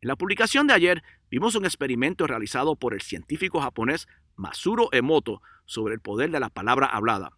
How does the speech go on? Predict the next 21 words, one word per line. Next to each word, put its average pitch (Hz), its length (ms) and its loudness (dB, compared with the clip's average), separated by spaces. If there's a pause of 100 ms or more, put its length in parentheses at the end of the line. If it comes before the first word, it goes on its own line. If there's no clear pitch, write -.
(240)
Pero 131 180 2
en 143 80 2
otro 269 200 4
experimento, 143 680 2 (260)
Emoto 135 400 0
probó 147 380 4
el 135 140 0
poder 113 280 -4
de 143 80 -2
la 143 100 2
palabra 123 400 -2
escrita. - 500 -4 (540)
Ahora, 143 240 4 (240)
cuando 156 320 4
el 147 100 4
agua 262 240 6
libre 233 280 2
de 190 60 6
impurezas 131 480 -2
se 135 100 -2
congela, 117 460 0